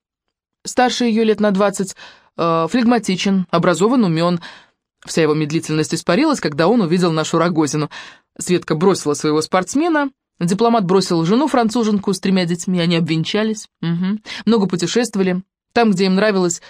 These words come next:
скупали недвижимость, так что сейчас она владелица приличного состояния, я полагаю. "Я тоже хочу скупать недвижимость там, где понравилось", помрачнев, вставил Бабкин. "Мгм. Например, в Воронежской области?"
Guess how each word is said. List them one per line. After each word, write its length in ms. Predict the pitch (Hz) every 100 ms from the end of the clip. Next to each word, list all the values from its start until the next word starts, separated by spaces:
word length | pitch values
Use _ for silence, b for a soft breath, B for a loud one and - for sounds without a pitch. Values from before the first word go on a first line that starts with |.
| B
скупали 380 | - 190 208 190
недвижимость, 600 | 185 175 277 233 190 190
так 120 | 202
что 140 | -
сейчас 360 | 196 185 233 214
она 200 | 170 180
владелица 480 | 175 165 196 175 175
приличного 480 | 170 175 - 175 165
состояния, 640 | 165 - 185 254 185 156
я 100 | 151
полагаю. 540 | - 170 160 139 151 _ _ _ _ _ _ _ _ _ _ _ _ _ _ _ _ _ _ -
"Я 160 | 143 135
тоже 220 | 143 131
хочу 260 | 165 156
скупать 380 | 165 170 170 170
недвижимость 500 | 175 165 170 175 170
там, 160 | 185 175
где 140 | 165
понравилось", 600 | 170 175 175 170 170 170 _ _ _ _ -
помрачнев, 600 | 160 156 151 170 156 - _
вставил 400 | - 165 151 147
Бабкин. 400 | 151 143 151 147 _ _ _ _ _
"Мгм. 400 | 196 180 190 196 _ _ _ _ -
Например, 400 | 190 208 226 214
в 20 |
Воронежской 420 | 214 214 208 302
области?" 360 | 262 160 -